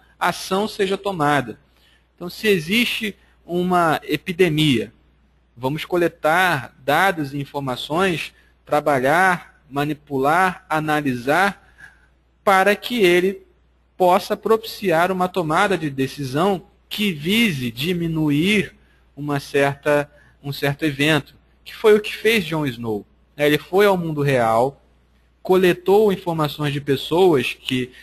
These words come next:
tinham cólera, manipulou esses dados, é, plotou num mapa,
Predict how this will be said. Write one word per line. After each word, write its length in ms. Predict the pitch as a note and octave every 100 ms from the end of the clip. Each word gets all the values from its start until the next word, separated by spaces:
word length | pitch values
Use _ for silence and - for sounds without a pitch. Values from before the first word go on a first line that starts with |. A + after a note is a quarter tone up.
| - -
tinham 320 | - B2+ B2
cólera, 600 | - B2 C3 D3 D#3 E3 _ _ _ _ _ -
manipulou 840 | G3 G3+ G3 - F#3 E3 F#3+ G#3
esses 320 | F3+ - C#3+
dados, 520 | B2+ B2 C3 C#3+ D3+ D#3 - _ _ _ -
é, 160 | C3+
plotou 540 | C3+ G3 G#3+ G#3 E3 D#3+
num 140 | F#3+
mapa, 600 | F#3+ D#3+ D#3 - G3 A3+